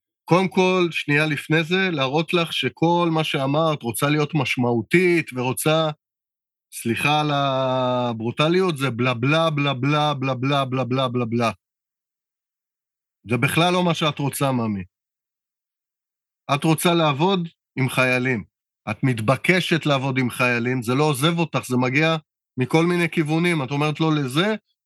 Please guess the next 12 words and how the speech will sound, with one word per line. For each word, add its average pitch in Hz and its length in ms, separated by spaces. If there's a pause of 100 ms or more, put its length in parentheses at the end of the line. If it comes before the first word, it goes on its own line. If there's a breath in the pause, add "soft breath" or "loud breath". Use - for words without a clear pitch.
זה 127 80
בא 143 140 (120)
מפה. 127 280 (1000)
וזה 110 140
מרגש 139 520
אותך. 143 400 (1500)
אז 110 120
אמרת 156 340
לה, 156 400
"חיים 165 420 (360)
לא 160 320
מעבר 165 320